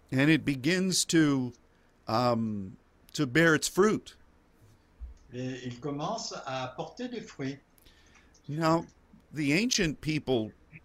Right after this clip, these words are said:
Speaker 1: soon discovered this.
Speaker 2: Les peuples anciens ont découvert ça rap-, enfin, sou-, rapidement.
Speaker 1: And farmers and those who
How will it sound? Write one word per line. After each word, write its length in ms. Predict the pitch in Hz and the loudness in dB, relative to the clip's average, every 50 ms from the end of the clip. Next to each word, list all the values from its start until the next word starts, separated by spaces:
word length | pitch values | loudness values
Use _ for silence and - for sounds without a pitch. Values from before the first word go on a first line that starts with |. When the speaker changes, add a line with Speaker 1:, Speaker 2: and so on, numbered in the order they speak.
| _ - _ _ _ _ | _ -20 _ _ _ _
Speaker 1:
soon 500 | - - - - 196 220 233 220 190 160 | -6 -4 -2 0 2 2 2 2 2 2
discovered 680 | 131 147 139 - - - 170 185 220 202 196 147 110 92 | 2 2 2 2 2 4 4 4 6 6 4 2 2 0
this. 460 | 90 98 87 - - - - - - _ _ _ _ _ _ _ _ _ _ _ _ _ _ _ _ _ - - | -2 -2 -4 -4 -6 -10 -14 -14 -18 _ _ _ _ _ _ _ _ _ _ _ _ _ _ _ _ _ -20 -12
Speaker 2:
Les 720 | 127 127 135 135 131 127 127 123 123 120 120 120 117 117 113 - - | -8 -6 -4 -4 -2 -2 -2 -2 -4 -4 -4 -6 -6 -8 -8 -8 -8
peuples 300 | - 220 240 233 196 185 | -8 -6 -6 -6 -8 -10
anciens 680 | 151 139 165 131 - - - 175 202 226 247 247 233 196 165 | -8 -6 -6 -6 -8 -10 -10 -8 -6 -6 -4 -4 -4 -6 -6
ont 360 | 160 156 151 147 143 143 135 | -8 -8 -8 -8 -8 -8 -8
découvert 680 | 131 127 156 165 165 - - 165 147 151 151 139 - | -8 -6 -8 -8 -8 -10 -12 -10 -8 -6 -6 -6 -6
ça 600 | - - - 165 160 165 160 147 - - 143 - - - | -8 -10 -6 -4 -2 -2 -2 -2 -4 -6 -8 -12 -10 -10
rap-, 220 | 156 170 - - _ - - - - - | -10 -10 -10 -14 _ -20 -20 -18 -18 -18
enfin, 400 | - - - 110 107 107 104 104 101 - - - - - _ _ | -18 -16 -14 -14 -12 -12 -14 -14 -16 -18 -18 -20 -20 -20 _ _
sou-, 360 | - - - - 165 156 - - - _ | -20 -20 -16 -12 -12 -12 -12 -14 -18 _
rapidement. 760 | - - 135 156 156 - 139 120 110 107 104 170 202 - - - _ - | -10 -6 -6 -6 -6 -6 -8 -8 -8 -8 -8 -10 -10 -12 -14 -18 _ -6
Speaker 1:
And 460 | 123 127 127 131 131 123 117 117 117 107 | -2 0 2 2 2 2 2 2 0 -4
farmers 960 | - - - - 143 147 151 165 180 185 190 180 180 185 190 185 180 131 120 | -6 -12 -2 2 4 6 6 6 6 6 6 4 6 4 4 2 0 2 2
and 240 | 113 113 113 107 104 | 2 2 2 0 2
those 380 | 123 143 151 160 170 156 127 - | 2 2 4 4 2 0 -2 0
who 380 | 151 151 143 139 139 131 120 | 0 2 2 4 2 2 0